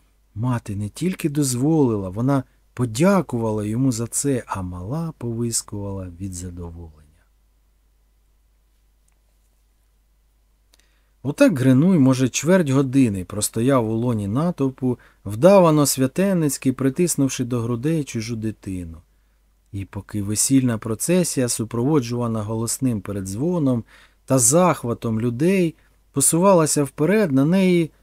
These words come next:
сипалася злива монет. Гринуя охопив інакший захват, чорний захват, злорадне відчуття тріумфу, що викликало дрож і п'янило, немов напад похоті.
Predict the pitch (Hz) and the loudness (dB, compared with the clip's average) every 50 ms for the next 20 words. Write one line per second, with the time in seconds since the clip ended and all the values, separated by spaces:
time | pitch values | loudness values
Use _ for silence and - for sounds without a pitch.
0 | _ _ - - - 196 208 185 - 160 165 170 156 - - 147 135 113 104 117 | _ _ -6 -2 0 0 0 0 2 2 2 4 2 2 0 0 0 0 -2 0
1 | 151 185 190 175 170 160 156 156 156 151 147 143 131 110 87 80 80 - _ _ | 0 2 2 2 2 0 0 0 0 0 0 0 0 -2 -4 -8 -10 -16 _ _
2 | _ _ _ _ _ _ _ _ _ _ - 87 101 110 107 110 139 165 175 165 | _ _ _ _ _ _ _ _ _ _ -10 -8 -4 -4 -4 -2 -2 -4 -4 -4
3 | 151 143 135 131 - - 123 113 - 131 131 131 117 104 104 107 110 123 147 160 | -2 -4 -4 -4 -4 -6 -8 -8 -4 -2 -2 0 0 -2 -4 -2 -2 0 0 0
4 | 151 131 - - - 107 104 104 110 113 107 104 95 - - - 90 - - - | 0 -2 -4 -6 -6 -6 -6 -4 -4 -4 -4 -6 -6 -10 -12 -14 -14 -12 -8 -8
5 | - - 151 180 196 202 185 165 156 147 135 123 123 147 165 165 147 131 - 113 | -2 2 4 8 8 8 8 6 6 4 4 2 2 2 2 2 0 0 -4 -6
6 | 110 104 95 92 104 110 127 147 170 180 170 139 143 143 135 139 139 - - 139 | -6 -6 -6 -6 -4 -2 0 2 2 2 2 0 0 0 0 0 -2 -2 -4 -6
7 | 135 - - 160 156 143 - 139 147 160 175 175 165 147 - 135 127 120 - - | -6 -2 -2 -2 -2 -2 -2 0 0 2 2 2 0 -2 -2 -2 -4 -4 -4 -12
8 | - - - - - 135 139 151 160 - 151 156 151 - 170 165 160 151 143 123 | -20 -20 -12 -4 0 2 2 2 2 2 0 -2 0 0 0 2 4 4 2 2
9 | 107 - 127 156 185 175 147 - - 123 117 - 110 117 143 160 180 190 190 175 | 0 -4 -2 0 2 0 0 0 -2 -8 -8 -6 -4 -2 0 0 2 0 0 0
10 | 165 156 151 151 151 156 156 143 117 107 110 131 151 156 139 - - 135 131 - | 0 0 0 0 0 0 0 0 0 -2 -2 -2 -2 -4 -4 -4 -4 -6 -6 -6
11 | _ _ _ _ - 139 135 127 107 - - 95 90 - - 92 - | _ _ _ _ -6 -4 -4 -4 -4 -6 -10 -14 -14 -12 -14 -14 -14